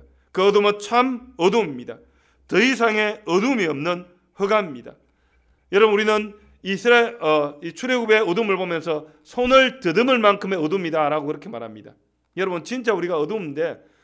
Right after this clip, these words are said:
손을 더듬을 만큼 어둠은 경험하는 때가 그렇게 많지 않지 않습니까? 우리는 "좀 어둡구나", 아니면 "왜 이렇게 어둡지?"라는 정도지, 손을 더듬는다라는 것은 거의 끝이 난 어두움입니다. 끝장의 어두움입니다.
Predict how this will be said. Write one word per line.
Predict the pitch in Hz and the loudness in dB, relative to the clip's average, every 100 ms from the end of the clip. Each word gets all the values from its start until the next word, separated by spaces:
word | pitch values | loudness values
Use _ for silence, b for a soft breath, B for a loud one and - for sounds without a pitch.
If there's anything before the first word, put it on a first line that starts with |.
| b _ | b _
손을 | - 240 254 247 240 - | -8 -4 0 2 0 -4
더듬을 | 156 151 233 | -2 0 0
만큼 | 202 180 170 | 0 -2 -4
어둠은 | 151 170 165 147 135 _ | -4 -4 -6 -10 -12 _
경험하는 | 208 220 180 170 160 | -8 -4 -4 -6 -8
때가 | 185 160 | -8 -8
그렇게 | 135 - | -8 -12
많지 | 135 135 185 | -12 -8 -8
않지 | 151 175 | -6 -8
않습니까? | 156 147 170 226 233 _ _ _ _ _ | -8 -8 -6 -6 -8 _ _ _ _ _
우리는 | 160 196 180 | -4 -2 -2
"좀 | 190 - - | -6 -6 -4
어둡구나", | 170 247 - 151 175 127 - _ _ _ _ _ _ | -2 -2 -6 -2 -2 -4 -12 _ _ _ _ _ _
아니면 | - 180 226 160 | -8 -8 -6 -2
"왜 | 147 | 0
이렇게 | 247 - | 0 -2
어둡지?"라는 | 175 226 240 175 214 147 - - - - 156 226 190 | -6 -6 -8 -6 -4 -6 -10 -20 -20 -4 -2 -2 -4
정도지, | 147 170 147 156 - - b b b | -6 -6 -6 -8 -10 -20 b b b
손을 | - 240 254 254 247 | -6 0 2 0 -2
더듬는다라는 | 170 220 269 233 208 185 185 | -2 0 0 2 4 4 2
것은 | 170 165 147 | -2 -8 -6
거의 | 196 233 214 - | -4 -2 -6 -6
끝이 | 254 254 269 | -4 -2 0
난 | 220 | 0
어두움입니다. | 156 160 131 113 120 | 0 -8 -12 -16 -10
끝장의 | - 240 240 262 190 | -2 0 2 2 0
어두움입니다. | 147 151 113 117 | -6 -8 -12 -18